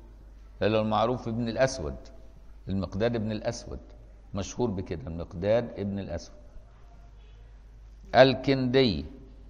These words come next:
حليف بني زهرة، حدثه، وكان شهد بدراً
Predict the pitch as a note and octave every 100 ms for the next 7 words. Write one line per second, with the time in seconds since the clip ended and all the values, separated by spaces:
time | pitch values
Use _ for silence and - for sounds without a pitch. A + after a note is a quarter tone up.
0 | - - C3+ D#3 E3 C3 D3+ D3+ D3 C3+
1 | - - - A2 C#3 A2 G2 - - -
2 | - - - - D3+ C3+ B2+ D#3 - A2
3 | G2+ G#2+ G#2 - C3 A#2 A2+ A2 - -
4 | - - C3 C3 G#2+ A2+ B2 B2 G#2+ F2+
5 | D2+